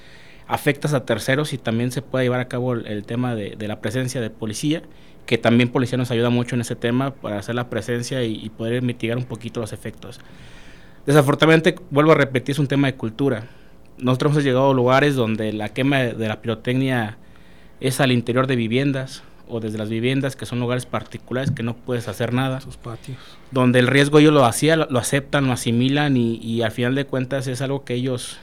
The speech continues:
Speaker 1: eh, así lo, lo, lo, lo consideran importante, ¿no?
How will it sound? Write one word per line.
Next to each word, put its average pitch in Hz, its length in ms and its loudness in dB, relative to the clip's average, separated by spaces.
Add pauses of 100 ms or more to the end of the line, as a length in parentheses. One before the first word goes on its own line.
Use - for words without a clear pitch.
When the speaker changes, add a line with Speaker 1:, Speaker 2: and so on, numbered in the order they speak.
Speaker 1:
eh, 113 480 -12
así 110 200 -8
lo, 131 280 -4
lo, 117 200 -8
lo, 110 200 -10
lo 110 180 -8
consideran 127 580 -4 (380)
importante, 123 680 -4
¿no? 139 160 -6